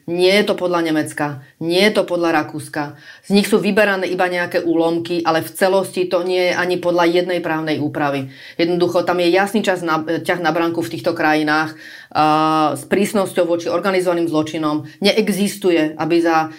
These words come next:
vlastne najzávažnejšie skutkové podstaty trestných činov bolo možné, aby ste dávali podmienky, čo u nás stále je. Neexistuje, aby tu bol takýto bezbrehý, e, priestor na domáce väzenie, ktoré je na päť rokov. Proste toto neexistuje. Takže,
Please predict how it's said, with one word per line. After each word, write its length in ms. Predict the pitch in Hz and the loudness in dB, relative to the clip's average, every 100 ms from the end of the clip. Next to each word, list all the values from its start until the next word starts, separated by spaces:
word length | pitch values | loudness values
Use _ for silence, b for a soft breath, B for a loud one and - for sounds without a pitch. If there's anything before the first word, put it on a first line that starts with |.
| B | B
vlastne 400 | 165 165 170 160 | -2 -2 0 0
najzávažnejšie 800 | 151 175 185 180 175 170 165 170 | 2 2 2 2 0 -2 -2 -2
skutkové 400 | 165 180 180 175 | -2 -4 -2 -2
podstaty 400 | 170 165 170 165 | -2 -4 -4 -4
trestných 400 | 160 156 156 156 | -2 -2 -2 0
činov 240 | - 156 151 | 0 2 0
bolo 240 | 156 160 | 2 2
možné, 240 | 151 156 165 | 2 0 0
aby 80 | 151 | 0
ste 160 | - 156 | -2 0
dávali 320 | 151 151 151 | 2 2 0
podmienky, 640 | 147 156 147 151 151 147 B B | -2 -2 -2 0 -2 -2 B B
čo 80 | 185 | 2
u 80 | 185 | 2
nás 160 | 180 | 0
stále 480 | 180 - 175 175 160 | -2 0 2 4 2
je. 120 | 151 151 151 B 196 | 2 0 -4 B 0
Neexistuje, 880 | 196 202 190 202 190 196 175 170 175 | 2 2 2 0 2 2 4 2 0
aby 320 | 170 165 165 | -2 -2 -2
tu 80 | 170 | 0
bol 240 | 165 165 | 2 0
takýto 320 | 170 185 180 | -2 -2 -2
bezbrehý, 640 | 170 170 170 175 165 156 156 | 0 0 0 0 0 0 -2
e, 20 | B B B 139 | B B B -4
priestor 480 | 127 170 170 180 170 | 0 2 2 -2 -2
na 320 | 156 151 147 | 0 0 0
domáce 400 | 160 180 175 175 | 0 0 0 -2
väzenie, 320 | 160 165 170 160 | 0 0 0 -2
ktoré 240 | - 165 | -2 0
je 80 | 156 | 0
na 80 | 147 | -2
päť 240 | 160 156 | -2 2
rokov. 400 | 151 156 147 147 | 0 0 -2 -2
Proste 240 | 170 180 | -4 -2
toto 240 | 180 190 196 | 0 0 0
neexistuje. 640 | 185 180 156 139 151 143 | 0 0 -2 -2 -2 -2
Takže, 260 | 147 151 | 0 0